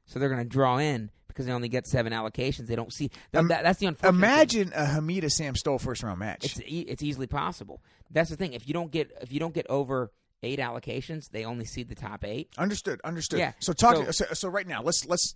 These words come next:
Speaker 2: since we're talking about this topic right now,
Speaker 1: Yeah.
Speaker 2: let's go down the list.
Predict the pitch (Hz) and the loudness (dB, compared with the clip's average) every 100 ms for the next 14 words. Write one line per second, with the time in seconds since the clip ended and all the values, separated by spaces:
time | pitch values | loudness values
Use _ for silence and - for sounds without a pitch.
0 | - - 175 - 180 208 185 190 190 226 | -10 -6 -2 0 4 6 4 4 2 2
1 | - 90 85 104 123 143 127 104 - - | 0 -2 -2 -4 -6 -4 -6 -8 -14 -14
2 | - 180 220 208 190 165 98 - | 0 6 10 10 8 4 0 -6